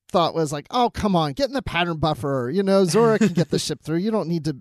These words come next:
Speaker 1: like, look like the hero." And then my next thought was, "No, because you're still, yeah, you're still the captain, but you can't rely that Zora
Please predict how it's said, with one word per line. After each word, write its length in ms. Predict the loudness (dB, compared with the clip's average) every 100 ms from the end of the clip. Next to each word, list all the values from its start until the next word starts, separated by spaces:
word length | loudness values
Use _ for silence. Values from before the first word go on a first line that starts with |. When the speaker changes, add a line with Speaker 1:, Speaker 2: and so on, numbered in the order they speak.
| -8
Speaker 1:
like, 280 | -8 -6 -8
look 220 | -10 -8
like 160 | -10
the 100 | -10
hero." 480 | -10 -8 -4 -4 -4
And 100 | -4
then 120 | -4
my 100 | -2
next 220 | -4 -6 -6
thought 180 | -6 -6
was, 200 | -8 -6
"No, 480 | -4 -2 -4 -8 -16 _ _ _ _ _ _
because 400 | -2 2 0 0 _ -8
you're 160 | -4
still, 380 | -4 2 4 4
yeah, 200 | 4 0
you're 180 | 0 -2
still 240 | -2 -6
the 100 | -6
captain, 600 | -8 -6 -6 -6 -6 -8
but 280 | -2 -2 -2 -6 _ _
you 160 | -12
can't 400 | -10 -6 -6 -6 -4
rely 720 | 0 0 2 4 4 2 -2 -6 _ _ _ _ -4
that 260 | 0 0 -4 _ -12
Zora 720 | -2 2 4 4 4 0